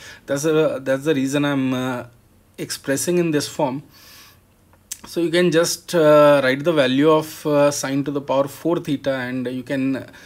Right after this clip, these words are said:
expand it. When you will integrate, very easily you can integrate all the terms in order to get the above integral, or you can use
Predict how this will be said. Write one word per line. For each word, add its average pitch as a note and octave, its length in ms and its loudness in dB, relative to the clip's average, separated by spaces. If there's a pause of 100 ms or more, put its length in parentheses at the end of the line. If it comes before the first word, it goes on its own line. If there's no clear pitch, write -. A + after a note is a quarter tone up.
(220)
expand D#3+ 600 -4
it. D3+ 200 -6 (140)
When D3+ 180 -8
you F3+ 80 2
will E3 100 2
integrate, D#3 480 0
very C3 340 -2
easily D#3+ 400 0
you C#3 120 0
can C3+ 200 -4
integrate B2+ 560 -6
all B2 180 -4
the C3 160 -4
terms B2 360 -8
in A#2+ 240 -8
order A#2+ 260 -6
to A#2+ 120 -8
get A2+ 240 -6
the C3 120 -4
above A#2+ 240 -4
integral, A#2+ 480 -8
or D#3 200 2
you D#3 120 0
can C#3+ 200 -2
use C#3 360 -2